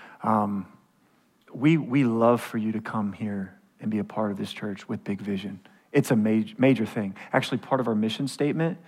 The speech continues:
the last part of our mission statement is empower the ready to live their God-given purpose.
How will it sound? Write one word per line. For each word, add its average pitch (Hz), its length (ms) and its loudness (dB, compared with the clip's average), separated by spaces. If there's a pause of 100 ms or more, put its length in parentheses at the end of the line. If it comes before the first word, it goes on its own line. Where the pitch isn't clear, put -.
(180)
the 123 80 4
last 113 360 4
part 143 140 -2
of 139 80 0
our 135 80 2
mission 139 240 -2
statement 151 480 -2
is 113 160 -4
empower 110 560 0
the 101 120 -4
ready 104 440 -2 (520)
to 120 100 -2
live 110 240 0
their 104 100 0
God-given 101 480 -4
purpose. - 540 -12